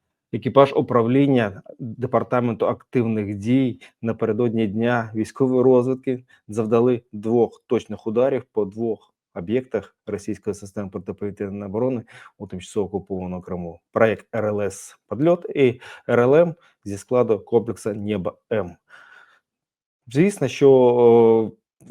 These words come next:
на-, наслідки вражають, але що є симптоматичним: радіолокаційний модуль зі складу "Небо М", спецназ гур Міністерства оборони України вразив під час руху. Надзвичайно ювелірна робота, ну, а наслідки приємні.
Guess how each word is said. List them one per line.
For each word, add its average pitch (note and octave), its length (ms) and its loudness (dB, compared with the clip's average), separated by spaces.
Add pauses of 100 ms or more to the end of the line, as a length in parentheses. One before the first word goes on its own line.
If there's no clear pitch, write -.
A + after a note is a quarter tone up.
(260)
на-, C#3+ 240 2
наслідки C3+ 420 -2
вражають, D#3 380 4
але C3 300 2
що C3 260 -4
є B2 140 -2
симптоматичним: B2+ 840 -6 (120)
радіолокаційний A#2+ 1080 -2
модуль A#2+ 460 -2
зі A2+ 140 -6
складу A2+ 440 -4 (480)
"Небо A#2 420 -2
М", E3+ 240 0 (440)
спецназ A2 560 -4
гур G2+ 340 -4 (460)
Міністерства G#2+ 360 -6
оборони A2 280 0
України C3 280 0
вразив A2+ 480 -2
під G2+ 160 -12
час - 280 -8
руху. A2 360 -8 (340)
Надзвичайно A2 480 -2
ювелірна G#2+ 560 -2
робота, A#2 440 -2 (160)
ну, C3+ 460 -10
а G2 40 -8
наслідки G#2+ 460 -6
приємні. B2 520 -2